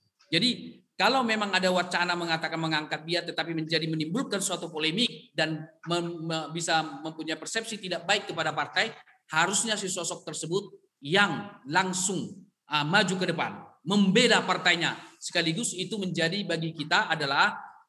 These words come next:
ah, melihat loyalitas kader tersebut. Tapi ketika si kader tersebut membiarkannya, berarti loyalitasnya kita pertanyakan. Yang kedua, ketika nanti pada pemilu yang akan datang ada paslon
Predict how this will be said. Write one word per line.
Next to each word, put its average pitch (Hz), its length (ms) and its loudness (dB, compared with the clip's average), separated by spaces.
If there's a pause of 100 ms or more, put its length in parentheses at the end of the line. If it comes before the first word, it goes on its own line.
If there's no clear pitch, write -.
ah, 160 160 4
melihat 196 420 4
loyalitas 175 640 4
kader 160 300 2
tersebut. 156 360 -6 (260)
Tapi 220 240 2
ketika 311 560 2
si 262 160 0
kader 214 320 2
tersebut 185 400 -2
membiarkannya, 180 1120 4 (340)
berarti 151 400 -2
loyalitasnya 147 800 0
kita 139 240 -6
pertanyakan. 127 640 -8 (320)
Yang 220 480 2
kedua, - 480 0 (480)
ketika 240 400 -2
nanti 233 320 -2
pada 202 240 2
pemilu 233 400 4
yang 190 160 4
akan 180 160 0
datang 160 320 2
ada 185 300 0
paslon 190 680 0